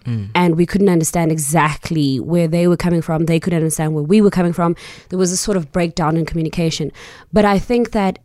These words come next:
Speaker 2: at the end of it all, a mother's love was, it really prevailed. And Dumisa's mother and her love for her son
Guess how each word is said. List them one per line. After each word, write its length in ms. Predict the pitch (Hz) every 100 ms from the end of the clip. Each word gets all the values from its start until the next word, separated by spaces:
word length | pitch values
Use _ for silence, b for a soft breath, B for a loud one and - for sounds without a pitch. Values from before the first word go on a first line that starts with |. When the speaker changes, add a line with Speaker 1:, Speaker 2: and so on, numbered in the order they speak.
| _
Speaker 2:
at 140 | 208 185
the 120 | -
end 120 | 220
of 80 | 214
it 80 | -
all, 500 | 175 170 156 151 - -
a 60 | 185
mother's 420 | 185 180 190 160
love 580 | 160 160 107 - - - _ _ _ _ _ _ _
was, 300 | 202 196 185 -
it 100 | 196 180
really 340 | 170 180 165
prevailed. 720 | - 165 151 143 82 - - - -
And 180 | 190 175
Dumisa's 480 | 185 185 208 196 175 _
mother 540 | 185 180 180 175 175 - -
and 240 | 170 165
her 220 | 139 185 175
love 360 | 165 175 175
for 220 | - 175 147
her 140 | 165
son 500 | - - 156 156